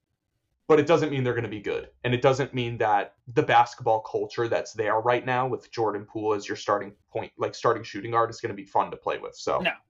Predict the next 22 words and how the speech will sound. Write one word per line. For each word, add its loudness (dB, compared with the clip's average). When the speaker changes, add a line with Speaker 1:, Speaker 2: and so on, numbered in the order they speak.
Speaker 2:
Um, -2
yeah, 0
the, -6
the -6
rebuild -2
has -2
to -6
start -4
somewhere, -8
and 0
the -2
start -4
of -2
a -2
rebuild 2
is 0
admitting 0
we -4
need -4
to -8
start 0
over. -2